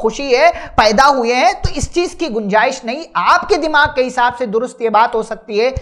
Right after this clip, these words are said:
लेकिन शरीयत में गुंजाइश नहीं। अगर किसी का बर्थडे मनाना जायज होता,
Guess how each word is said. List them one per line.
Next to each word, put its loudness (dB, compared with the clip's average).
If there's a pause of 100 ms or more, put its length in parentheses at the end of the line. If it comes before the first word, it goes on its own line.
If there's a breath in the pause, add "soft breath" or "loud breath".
(160 loud breath)
लेकिन 0
शरीयत 4
में -2
गुंजाइश 2
नहीं। -12 (320 loud breath)
अगर 4
किसी -4
का 4
बर्थडे 2
मनाना 0
जायज 2
होता, 0